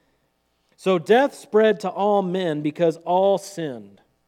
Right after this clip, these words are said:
For until the law, sin was in the world, but sin is not imputed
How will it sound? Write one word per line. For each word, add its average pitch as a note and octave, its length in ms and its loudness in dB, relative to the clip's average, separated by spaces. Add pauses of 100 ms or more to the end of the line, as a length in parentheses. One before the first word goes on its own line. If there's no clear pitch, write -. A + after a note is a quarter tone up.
(1000)
For F#3 100 2
until B3 300 0
the A#3+ 100 4
law, F3 400 4
sin A#3+ 300 2
was F#3 140 0
in G3+ 100 0
the E3+ 80 0
world, D#3 460 -2 (760)
but D#3+ 160 0
sin C4+ 300 -2
is F3 160 -2
not F3 200 0
imputed D#3+ 640 -4